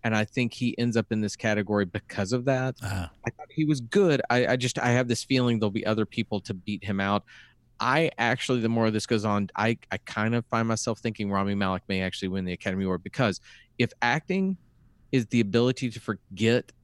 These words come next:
Speaker 1: that I'm watching an actor act and that I'm supposed to be watching a character, Rami Malek did it. And it's n-, it's not a good movie. It's not a well-made
Speaker 2: Right.
Speaker 1: movie. And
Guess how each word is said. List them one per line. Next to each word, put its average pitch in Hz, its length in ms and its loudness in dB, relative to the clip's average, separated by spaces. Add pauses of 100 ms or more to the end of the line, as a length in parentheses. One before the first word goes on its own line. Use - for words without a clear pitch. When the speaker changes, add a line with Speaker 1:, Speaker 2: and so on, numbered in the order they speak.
Speaker 1:
that 101 240 0
I'm 104 240 2
watching 110 580 0 (300)
an 113 120 2 (100)
actor 98 380 -2
act 139 420 -4 (600)
and 104 420 0 (120)
that 110 100 2
I'm 101 80 0
supposed 104 320 -4
to - 40 -18
be 110 80 -2
watching 101 340 -2
a 90 40 -10
character, 110 460 -2 (280)
Rami 208 260 2
Malek 101 340 0
did 82 160 -10
it. - 80 -18 (220)
And 120 120 4
it's 135 220 0
n-, 131 200 2
it's 123 200 -2
not 104 320 4
a 127 60 2
good 147 180 2
movie. 120 300 4
It's - 240 -4
not 107 180 4
a 104 60 4
well-made 107 420 4
Speaker 2:
Right. 117 140 8
Speaker 1:
movie. 120 200 2
And - 100 -10